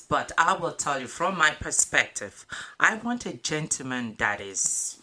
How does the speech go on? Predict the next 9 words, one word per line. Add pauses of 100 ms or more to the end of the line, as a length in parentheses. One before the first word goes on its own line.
(180)
you
know, (420)
has
humor. (1040)
I
want
an
authentic
person